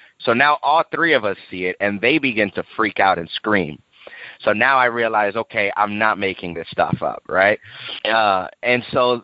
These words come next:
then the girl begins to sing this song about Jesus. And as soon as she starts singing this worship song, immediately this demon that was hanging, that was on that wall just vanishes in a moment.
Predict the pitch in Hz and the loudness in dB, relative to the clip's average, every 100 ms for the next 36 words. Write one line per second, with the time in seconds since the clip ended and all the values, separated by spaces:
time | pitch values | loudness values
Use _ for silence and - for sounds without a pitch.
0 | 110 120 175 180 127 110 151 135 98 92 | -4 0 0 0 -2 0 2 4 4 0
1 | 101 _ _ 104 123 135 160 - 131 - | -6 _ _ -6 -2 0 0 0 -4 -2
2 | - 135 120 104 - - 190 117 69 53 | -2 0 2 0 -2 -2 2 2 0 -8
3 | _ - - - - 104 110 104 107 131 | _ -20 -20 -6 -2 2 2 0 -4 -4
4 | 202 113 - - - _ _ _ _ _ | -4 -6 -10 -14 -20 _ _ _ _ _
5 | _ _ 123 123 113 - 156 180 - 143 | _ _ 2 4 2 0 0 0 -2 -2
6 | 151 135 - - 143 131 110 104 95 104 | 0 0 -2 -2 -2 0 -2 -2 -2 0
7 | 120 - 120 - - 80 78 78 80 _ | 0 0 -6 -4 0 0 0 -4 -10 _
8 | _ _ _ _ _ _ _ 131 131 127 | _ _ _ _ _ _ _ 2 4 4
9 | 151 190 147 113 110 107 131 98 98 139 | 2 2 0 0 -2 0 -2 -2 -2 0
10 | 139 104 104 95 101 110 120 127 104 104 | 2 2 2 0 -2 0 0 0 0 -2
11 | 98 107 131 131 - 120 92 82 82 - | 0 0 2 0 2 0 2 0 -4 -16
12 | _ _ - 120 - 98 113 143 117 - | _ _ -4 -4 -4 -4 0 0 -2 -6
13 | 85 90 123 - 104 113 110 85 80 | -10 -10 -14 -4 -2 2 0 0 -6